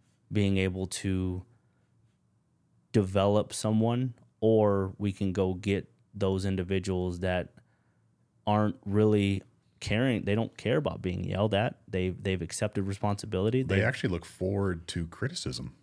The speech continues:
Speaker 2: because th-, they, they know, like, that's what makes you better, right? Like, that's on Sundays when you went and watched film after your games, like, what plays did you watch?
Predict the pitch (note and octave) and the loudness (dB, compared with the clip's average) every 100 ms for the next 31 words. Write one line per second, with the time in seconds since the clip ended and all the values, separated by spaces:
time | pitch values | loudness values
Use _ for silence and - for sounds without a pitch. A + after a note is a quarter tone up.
0 | - E2 D#2+ E2 D2+ D2+ - C#2+ D#2 E2+ | -8 -4 -2 -2 -2 -8 -12 -18 -12 -12
1 | - D#2+ F2 G2 F#2+ F#2 F2 E2+ E2+ E2+ | -8 -2 0 2 2 0 -2 -2 -2 -4
2 | D#2+ E2 E2 - F2 A#2+ C#2+ F#3 F#2+ G2+ | -4 -4 -4 -4 -4 -2 -2 -2 0 -2
3 | - - - _ _ _ _ G2 F#2+ B2+ | -4 -8 -12 _ _ _ _ -6 -4 -2
4 | C3+ E2+ E2 E2+ - _ _ E2+ F2+ F#2+ | 0 0 -2 -6 -10 _ _ -4 -2 0
5 | G2 F#2+ F#2+ - - F#2+ D#2+ D#2+ - - | 0 -2 -2 -4 -4 -4 -4 -8 -14 -8
6 | E2+ - E2 F2+ F2+ D2+ C#2+ - - _ | -8 -6 -6 -2 -2 -4 -8 -14 -20 _
7 | _ _ _ - F#2 G2+ - A2+ A2 G2+ | _ _ _ -10 -6 -4 -2 -2 0 -2
8 | G2+ G2+ G#2 - - | -4 -4 -6 -8 -14